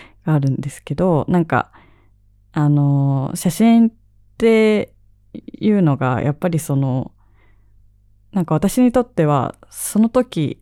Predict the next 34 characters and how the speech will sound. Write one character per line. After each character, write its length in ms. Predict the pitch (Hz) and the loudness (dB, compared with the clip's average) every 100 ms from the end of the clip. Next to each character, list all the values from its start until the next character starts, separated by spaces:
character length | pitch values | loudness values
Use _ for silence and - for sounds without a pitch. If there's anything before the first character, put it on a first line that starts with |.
| _ | _
あ 100 | 175 | -8
っ 100 | 170 _ - - - | -8 _ -20 -14 -4
た 340 | 143 127 - _ | -2 -2 -8 _
も 140 | 151 151 | -2 0
の 160 | 151 | 0
が 280 | 147 131 - - | 0 -4 -6 -10
ち 100 | - | -2
ゃ 60 | 175 | -2
ん 80 | 170 | 0
と 300 | 165 156 - | 0 0 -2
写 200 | 165 180 | -4 -4
っ 20 | |
て 160 | 175 151 | -2 -2
い 100 | 139 | -2
る 120 | 131 | -2
な 120 | 135 | -2
っ 80 | 135 | -4
て 140 | - 139 | -4 -4
い 140 | 135 | -4
う 80 | - | -8
き-、 160 | - - - - - | -12 -20 -20 -16 -6
な 120 | 143 | -4
ん 20 | |
か 80 | - | -2
装 120 | 175 | -2
置 160 | 156 - | -2 -4
だ 80 | 143 | -8
と 120 | 147 | -4
思 120 | 143 | -4
っ 80 | - | -6
て 140 | 143 | -10
い 80 | 139 | -10
て、 420 | - 143 120 135 - - - _ _ | -6 -4 -4 -6 -12 -20 -20 _ _
で、 440 | 208 185 180 180 | -6 -2 -2 -4